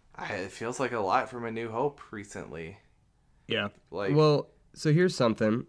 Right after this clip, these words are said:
Speaker 2: We are getting Delilah S. Dawson, who's writing the new, um, Phasma novel. We
Speaker 1: And
Speaker 2: are
Speaker 1: she
Speaker 2: getting
Speaker 1: wrote The
Speaker 2: Alexander
Speaker 1: Perfect
Speaker 2: Freed.
Speaker 1: Weapon.
Speaker 2: Mm-hmm. What's that?
Speaker 1: Oh, she wrote The Perfect Weapon.
Speaker 2: I haven't read
Speaker 1: The
Speaker 2: that.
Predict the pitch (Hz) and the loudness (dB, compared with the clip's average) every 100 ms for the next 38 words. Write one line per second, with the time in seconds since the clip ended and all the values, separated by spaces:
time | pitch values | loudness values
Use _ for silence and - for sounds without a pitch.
0 | _ 117 120 123 120 120 104 113 117 113 | _ 0 2 4 4 4 2 2 2 4
1 | 113 113 113 110 110 113 127 120 113 - | 4 4 4 2 4 4 4 2 0 0
2 | 98 95 - 117 131 113 104 98 98 95 | 0 0 0 0 0 0 0 2 2 4
3 | 104 104 101 98 98 95 95 98 98 - | 4 4 4 2 2 0 -2 -4 -4 -2
4 | 107 101 107 101 95 95 110 - _ - | -2 0 0 0 0 -2 -4 -6 _ -16
5 | - - - - _ - 123 120 113 127 | -14 -14 -18 -20 _ -4 2 4 4 4
6 | 127 120 110 113 110 110 110 117 117 107 | 4 6 4 4 2 4 4 4 2 2
7 | 104 107 85 87 104 - _ _ _ _ | 4 2 -2 -6 -12 -20 _ _ _ _
8 | _ _ - 113 135 151 _ _ _ _ | _ _ -4 -2 -2 -4 _ _ _ _
9 | 135 123 127 131 - _ _ _ _ - | -4 0 0 0 -6 _ _ _ _ 2
10 | 147 135 170 147 156 127 120 139 127 120 | 4 4 2 4 4 4 0 -2 -4 -4
11 | 113 110 117 95 85 85 _ _ _ 113 | -2 -2 0 -4 -4 -10 _ _ _ 0
12 | 113 101 98 95 92 95 98 | 2 2 2 0 0 -2 -2